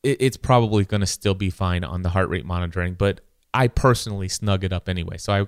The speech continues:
I couldn't tell you for sure. But if you're concerned about having a great heart rate monitor, the Apple Watch is absolutely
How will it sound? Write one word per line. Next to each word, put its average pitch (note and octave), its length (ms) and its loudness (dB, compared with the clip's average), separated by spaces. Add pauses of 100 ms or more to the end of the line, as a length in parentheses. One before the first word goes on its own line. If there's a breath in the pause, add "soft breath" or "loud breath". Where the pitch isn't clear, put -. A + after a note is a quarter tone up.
I F#2+ 40 0
couldn't G2 300 -4
tell F2+ 160 -2
you F2 80 -4
for F2+ 140 -8
sure. - 380 -4 (460 loud breath)
But D3 360 6
if B2 160 2
you're E3+ 240 6
concerned F3 400 0
about D3+ 200 2
having C#3+ 280 2
a A#2+ 40 0
great A#2+ 380 2
heart - 260 0
rate C#3 200 2
monitor, C#3 440 2 (440 soft breath)
the A#2+ 200 2
Apple C3+ 560 2
Watch A2+ 560 0 (140)
is A2+ 320 4 (160)
absolutely A2+ 1700 0